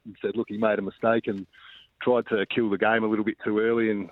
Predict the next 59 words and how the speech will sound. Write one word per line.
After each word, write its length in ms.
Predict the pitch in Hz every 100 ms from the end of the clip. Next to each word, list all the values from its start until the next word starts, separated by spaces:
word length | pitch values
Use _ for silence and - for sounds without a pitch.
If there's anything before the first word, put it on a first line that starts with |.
| -
and 160 | 104 104
let 120 | 113
Melbourne 260 | 110 104 95
back 180 | 95 -
into 220 | 117 117
it. 100 | 101 117
So 120 | 113
I 40 |
think 160 | 185 190
if 80 | -
they 180 | 95
didn't 160 | 98 95
do 140 | 87 92
that, 120 | 123
they 80 | 110
probably 260 | 135 143 113
would 80 |
have 120 | 101 98
almost 200 | 87 -
won 160 | 92 110
it. 120 | - -
So 240 | 107 104 104 - - - _ _ -
I 60 |
think 240 | - 165 - -
inside 560 | 123 107 - 113 127
the 80 | 113
group, 180 | 101 98
they 120 | 95
took 180 | 110 98
a 20 |
bit 100 | 98
of 60 | -
confidence 400 | 120 - 120 -
from 120 | 120
that. 180 | 151 - - - - -
Um, 440 | 98 98 98 95 - - _ - - - - - -
so, 60 |
look, 220 | 107 117 117
I 80 | 139
don't, 220 | 117 -
I 80 | 135
don't 180 | 123 -
think 200 | 117 - _ _ 95
any 180 | 101
player 220 | - 101 98
will 80 |
be 80 | 95
going 260 | 98 95 92
down 160 | 95
there 120 | 92 -
thinking, 220 | 92 92
"Oh, 140 | 92
no, 180 | 90 95
we're 120 | 92
playing 280 | - 98 92
at 60 | -
the 100 | 92
G," 400 | 101 98 98 -
um, 320 | 95 95